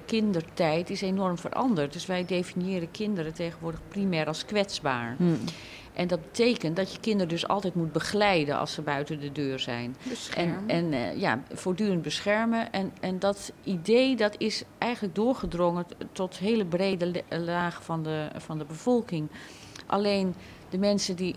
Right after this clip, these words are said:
Speaker 1: onderaan de ladder staan en het minste kennis hebben, minste geld hebben, minste opleiding hebben, minste woonduur hebben in de stad, die, ehm,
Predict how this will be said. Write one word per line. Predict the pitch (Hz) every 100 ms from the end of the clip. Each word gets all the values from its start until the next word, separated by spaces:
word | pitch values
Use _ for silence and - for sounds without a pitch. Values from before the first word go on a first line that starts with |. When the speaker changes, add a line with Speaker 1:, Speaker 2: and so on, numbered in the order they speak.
| -
Speaker 1:
onderaan | 247 233 - 180
de | 175
ladder | 180 254 220
staan | - 170 151 160
en | 175
het | 170
minste | 185 185 - - -
kennis | 190 185 180 -
hebben, | 175 170 170
minste | 170 165 -
geld | - - 175 165 165
hebben, | 170 156 165
minste | 165 160 -
opleiding | - 185 175 160 165 165 160
hebben, | 160 160
minste | 165 165 - 156
woonduur | 147 175 175 165 170 165
hebben | 165 160 151
in | 156
de |
stad, | 151 - 165 165 - - - - - -
die, | - 220 208 - -
ehm, | 180 175 170 165 160